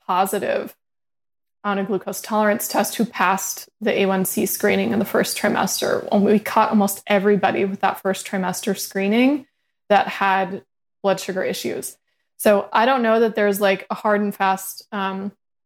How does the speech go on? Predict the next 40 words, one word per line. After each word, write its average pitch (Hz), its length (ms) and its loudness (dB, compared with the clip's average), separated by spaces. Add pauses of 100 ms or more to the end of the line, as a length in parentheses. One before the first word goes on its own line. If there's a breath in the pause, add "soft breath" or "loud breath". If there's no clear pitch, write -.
(300)
number 202 340 0
on 220 160 4
it. 240 240 2
We 220 80 2
do 208 240 2
know, 185 300 4
like, 185 280 2 (220)
the 202 80 0
adult 185 500 2 (100)
U 196 140 0
S 185 220 0
population, 214 960 2 (460)
there 196 80 4
was 190 160 4
a 185 320 4
Journal 196 320 0
of 185 140 -2
the 196 60 -2
American 185 360 0
Medical 180 320 0
Association 202 640 0
study 190 360 2
from 196 220 -4
twenty 190 360 -2
fifteen, - 480 -2
I 214 60 4
believe, 208 440 4 (600)
that 220 160 2
found 214 240 2
that 208 160 0
forty-nine 220 1000 2
to 208 60 0
fifty-two 214 500 -4
percent 220 640 -2
of 202 380 2 (260)
adults 196 480 2
in 208 100 0
the 190 80 0
U 185 120 4
S 202 420 0